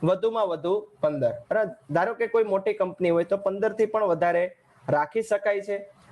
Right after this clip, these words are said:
પણ એના માટે સંચાલક મંડળની સભાની અંદર ખાસ ઠરાવ એક પસાર કરવો પણ જરૂરી બને છે, બરાબર? તો આ એક વસ્તુ ખાસ આપણે ધ્યાનમાં રાખીશું. ત્યારબાદ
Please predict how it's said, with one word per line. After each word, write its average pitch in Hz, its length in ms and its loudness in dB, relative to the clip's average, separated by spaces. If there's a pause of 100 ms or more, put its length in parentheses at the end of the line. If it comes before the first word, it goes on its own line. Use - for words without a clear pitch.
(140)
પણ 208 200 0
એના 214 180 0
માટે 214 260 0 (480)
સંચાલક 214 580 0
મંડળની 185 460 0
સભાની 170 440 0
અંદર 190 260 2 (400)
ખાસ 196 260 2 (280)
ઠરાવ 185 300 2 (320)
એક 175 140 0
પસાર 190 300 0 (100)
કરવો 170 220 2 (100)
પણ 185 140 0 (320)
જરૂરી 175 400 2
બને 131 280 2
છે, 123 80 -4 (200)
બરાબર? 175 260 2 (120)
તો 160 100 4 (240)
આ 156 140 2
એક 160 120 -8
વસ્તુ 170 260 0 (400)
ખાસ 180 220 0
આપણે 180 240 0
ધ્યાનમાં 170 320 2
રાખીશું. 170 400 -4 (800)
ત્યારબાદ 208 360 2